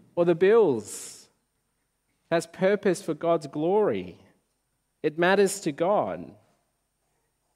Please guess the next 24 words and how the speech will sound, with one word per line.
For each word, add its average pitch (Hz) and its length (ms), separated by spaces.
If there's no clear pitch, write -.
And 151 100
this 170 160
rhythm 175 480
is 143 140
set - 480
just 214 280
as 180 140
he 180 100
planned 175 500
it, 104 160
and 135 120
he's 170 180
the 180 40
one 180 140
who 170 60
shapes 175 580
it. 104 180
But 180 160
it's 185 220
also 185 760
a 147 100
beautiful, 208 720
glorious 196 760
picture 226 800